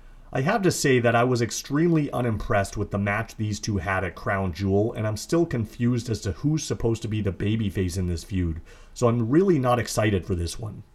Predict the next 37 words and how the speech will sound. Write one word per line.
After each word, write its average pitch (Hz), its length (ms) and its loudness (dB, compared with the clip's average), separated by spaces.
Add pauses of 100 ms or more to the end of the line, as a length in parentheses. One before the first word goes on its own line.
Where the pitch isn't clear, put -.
(280)
I - 100 0
think 196 200 2
it'll 160 180 4
probably 151 520 2
go 117 240 6
to 113 220 0
a 101 40 2
non-finish 110 760 0
where 117 120 2
Brock 113 400 2
submits 104 560 0
Lashley 104 540 -2
to 107 160 -2
a 98 60 -2
Kimura, 117 600 2 (240)
but 117 120 0
at 120 100 0
the 113 80 -2
same 139 320 0
time 120 360 -2
Lashley's 113 500 -4
pinning 117 340 0
Lesnar's 104 460 0
shoulders 98 520 -2
down. 92 360 -8 (380)
And 113 140 0
then 123 180 4
we 117 120 2
have 110 200 2
the 101 80 0
final 120 440 0
match 98 300 -2
between 104 300 -2
the 95 80 0
two 101 220 -2
at 90 80 -2
Mania. 92 500 -4